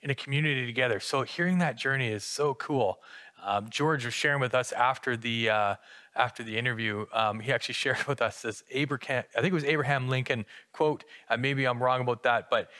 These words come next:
it, I think that's what he had said. And it, it said this, Abraham Lincoln had said, "I don't like that guy much,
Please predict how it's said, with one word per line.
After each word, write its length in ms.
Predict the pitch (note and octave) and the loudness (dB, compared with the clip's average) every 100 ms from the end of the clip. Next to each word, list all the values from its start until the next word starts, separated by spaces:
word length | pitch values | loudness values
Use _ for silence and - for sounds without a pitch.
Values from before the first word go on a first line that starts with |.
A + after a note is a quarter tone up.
| - | -8
it, 160 | - A2 - | -4 -4 -2
I 120 | A2 | -2
think 200 | - D#3 | 0 0
that's 220 | D3 C3+ | 0 0
what 100 | B2+ | -2
he 80 | A2+ | -2
had 100 | A#2+ | -2
said. 340 | - A#2 G#2+ G2+ - - - | 0 0 0 -2 -12 -20 -8
And 160 | A2+ A#2 | -4 0
it, 140 | A2 | 0
it 180 | B2 B2+ | -2 -2
said 240 | - D3+ C3 | 0 0 2
this, 260 | B2+ A2 - | 0 0 -2
Abraham 520 | C3+ C3 C3+ A#2+ G2+ _ | 0 2 0 -2 -8 _
Lincoln 280 | C3 B2+ B2 | -4 -2 -2
had 140 | A2 | -2
said, 340 | - B2 G#2+ - - - - - | 0 0 0 -6 -16 -20 -6 0
"I 60 | |
don't 140 | F3 D#3 | 2 2
like 200 | E3 - | 2 2
that 180 | D3 B2 | 0 2
guy 180 | C#3 | 2
much, 400 | C3+ C3+ C3 - | 2 0 0 -6